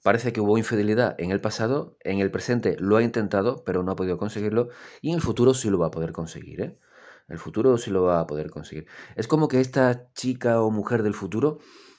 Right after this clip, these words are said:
se interesara por diferentes cuestiones por tu pareja, ¿eh? Una de ellas sí que es verdad que es que se sentirá atraída hacia él o hacia ella, hacia tu pareja. Sí, es verdad que habrá una atracción, pero es como que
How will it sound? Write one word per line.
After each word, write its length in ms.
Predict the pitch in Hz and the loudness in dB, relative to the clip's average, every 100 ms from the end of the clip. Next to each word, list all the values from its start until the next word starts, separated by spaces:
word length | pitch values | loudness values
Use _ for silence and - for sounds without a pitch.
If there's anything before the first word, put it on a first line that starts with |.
| - | -20
se 200 | - 113 | -4 0
interesara 800 | 113 110 104 113 117 143 107 - _ _ _ _ | 2 2 2 2 2 2 -2 -10 _ _ _ _
por 280 | 120 131 117 | 2 2 2
diferentes 520 | 135 131 120 123 151 | 2 4 2 4 0
cuestiones 500 | - 101 120 131 147 | -2 -2 0 0 -2
por 300 | _ 110 110 | _ -2 0
tu 180 | 95 82 | -6 -8
pareja, 420 | 82 123 123 82 | -8 -8 -8 -10
¿eh? 160 | - _ _ - - | -10 _ _ -20 -10
Una 220 | - 120 | 0 4
de 80 | 147 | 6
ellas 200 | 175 175 | 4 2
sí 180 | - 143 | 0 0
que 160 | 165 120 | 4 2
es 120 | 117 | 2
verdad 320 | 104 90 139 | 0 0 -2
que 200 | 82 87 | -2 -2
es 280 | 127 - _ | -2 -8 _
que 120 | - | -12
se 100 | 85 | -8
sentirá 500 | 90 87 80 85 123 - | -6 -6 -4 0 0 2
atraída 500 | 98 - 80 120 123 | -2 -2 -4 -2 -4
hacia 300 | - 76 80 | -6 -6 -2
él 220 | 131 - _ _ _ | -2 -6 _ _ _
o 180 | 71 | -4
hacia 240 | 76 - 78 | -4 -4 -4
ella, 300 | 85 82 - _ _ _ | -2 -6 -10 _ _ _
hacia 260 | - 82 71 | -16 -12 -12
tu 120 | - | -6
pareja. 420 | 90 147 123 71 _ _ | -4 -4 -4 -12 _ _
Sí, 180 | 90 | -4
es 100 | 110 | -2
verdad 320 | 101 80 123 170 _ - - - - _ | -2 -2 -4 -6 _ -20 -20 -20 -20 _
que 100 | 85 | -6
habrá 180 | 78 113 | 0 0
una 120 | 151 | 0
atracción, 460 | 90 80 120 113 - - - _ | -4 -2 0 0 -4 -20 -20 _
pero 100 | 92 | -2
es 120 | 120 | 0
como 240 | 180 175 | 0 -2
que 320 | 160 143 120 | 2 2 2